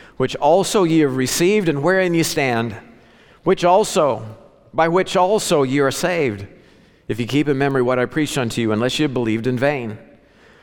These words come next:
For I delivered unto you, first of all, that which I also received. How, here it is, how that Christ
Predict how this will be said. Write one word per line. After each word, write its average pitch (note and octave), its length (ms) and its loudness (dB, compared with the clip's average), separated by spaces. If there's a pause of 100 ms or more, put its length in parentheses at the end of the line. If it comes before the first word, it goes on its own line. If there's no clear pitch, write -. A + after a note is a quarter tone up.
For C#3+ 140 -2
I D3 80 0
delivered E3+ 400 0
unto C#3+ 240 0
you, C#3 180 2
first E3+ 460 -2
of C3+ 100 -2
all, C#3+ 560 -2 (160)
that D3+ 240 0
which F3+ 180 -2
I D#3+ 100 2
also D#3 280 2
received. C#3+ 500 0
How, C3+ 320 0
here A#2 140 -4
it C#3+ 80 -2
is, D3 220 0
how D3 180 -2
that C#3 160 -4
Christ F3 460 -2